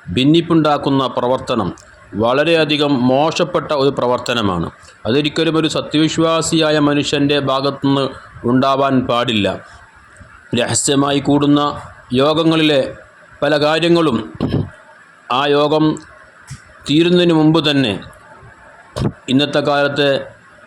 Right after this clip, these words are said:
WhatsApp-ിലൂടെയും മറ്റു സോഷ്യൽ മീഡിയയിലൂടെയും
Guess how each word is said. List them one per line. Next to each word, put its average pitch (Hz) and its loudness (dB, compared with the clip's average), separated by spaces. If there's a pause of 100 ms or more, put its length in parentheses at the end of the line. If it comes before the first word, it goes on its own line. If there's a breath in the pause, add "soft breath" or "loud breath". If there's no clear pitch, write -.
(1080)
WhatsApp-ിലൂടെയും 143 2 (400)
മറ്റു 120 -2
സോഷ്യൽ 139 0
മീഡിയയിലൂടെയും 139 2